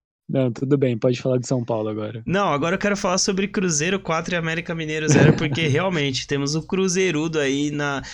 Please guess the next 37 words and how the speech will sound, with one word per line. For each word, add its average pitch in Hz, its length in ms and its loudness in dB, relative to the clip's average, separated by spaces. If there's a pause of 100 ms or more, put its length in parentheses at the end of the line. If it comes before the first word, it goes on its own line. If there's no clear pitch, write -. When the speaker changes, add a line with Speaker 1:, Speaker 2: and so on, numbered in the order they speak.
(120)
Speaker 2:
eu 277 80 -2
falei, 294 240 2
né, 165 100 2
semana 143 320 0
passada, 131 480 0
né, 131 60 0
a 139 60 2
importância 131 640 0
do 123 220 2
Cruzeiro, 127 580 2
do 127 260 0
Botafogo 123 540 0
m-, 123 200 0 (480)
marcar 123 280 -2
esses 120 260 -2
pontos 123 320 0
agora 117 240 0
no 117 80 0
começo 120 320 0
do - 40 -18
campeonato, 123 580 -2
né? 127 140 -2 (600)
E 170 120 -2
o 196 60 0
Cruzeiro 214 1160 2
tem 277 160 0
engatado, 262 540 0
né, 202 160 2
aí 180 120 -2
com 180 220 -6
um 147 60 -2
técnico 151 480 -4
novo, 143 360 2
né, 127 140 -2
o - 60 -4
glorioso 139 920 0
Pepa. 160 380 -6